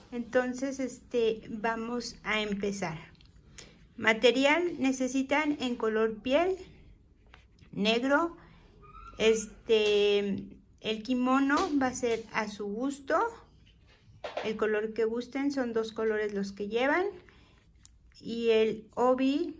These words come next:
va del color de la orillita de las mangas. Ok, amigas, yo le agregué esta florecita y le agregué estas bordadas, pues, para que se viera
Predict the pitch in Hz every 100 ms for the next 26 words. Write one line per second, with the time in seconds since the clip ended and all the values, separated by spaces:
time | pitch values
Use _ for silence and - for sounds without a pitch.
0 | - - 233 214 226 214 214 214 208 208
1 | 208 208 202 208 202 196 202 196 196 196
2 | 196 196 202 196 180 180 185 - - -
3 | - - - _ _ _ _ _ _ _
4 | 214 214 233 240 240 233 247 247 220 214
5 | 202 196 196 190 185 202 202 208 208 -
6 | 196 196 196 202 196 196 202 277 294 294
7 | 294 311 370 370 - _ _ _ - -
8 | _ _ 247 240 226 214 214 220 226 233
9 | 233 240 - 254 247 233 220 214 214 226
10 | 220 214 277 302 - - - - _ _
11 | _ _ _ _ _ _ _ _ _ -
12 | 247 247 - - 240 220 220 233 247 247
13 | 247 240 247 247